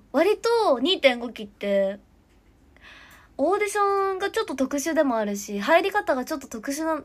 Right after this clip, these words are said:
だし、それぞれのメンバーの個性が結構強いので、二点五期ってチーム感よりも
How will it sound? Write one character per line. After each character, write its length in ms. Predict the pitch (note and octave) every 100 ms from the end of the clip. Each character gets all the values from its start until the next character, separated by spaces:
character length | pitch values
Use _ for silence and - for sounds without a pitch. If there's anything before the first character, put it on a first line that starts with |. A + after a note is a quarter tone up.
| -
だ 100 | D4+
し、 420 | D4+ B3+ A3+ G#3+ A3
そ 120 | D#4
れ 100 | G4
ぞ 140 | G4+
れ 60 | D#4
の 100 | A#3+
メ 140 | C4+
ン 100 | C#4+
バ 140 | B3 A3+
ー 20 |
の 80 | G#3+
個 160 | -
性 220 | - F4+
が 100 | A#3+
結 140 | A3 A3+
構 160 | A#3
強 320 | G#3+ - F4+ F#4
い 40 |
の 140 | A3+
で、 300 | G3+ G3+ F#3+ F#3+ _ _ _ _ _ _ _ - - - -
二 140 | A#4+
点 180 | - D4+
五 100 | B3
期 120 | B3+
っ 40 |
て 120 | G#3+ G#3+
チ 180 | -
ー 100 | G4
ム 140 | G4+ A4
感 200 | F4+ C4+
よ 60 |
り 120 | A#3 G#3+
も 340 | G#3+ G#3 G3+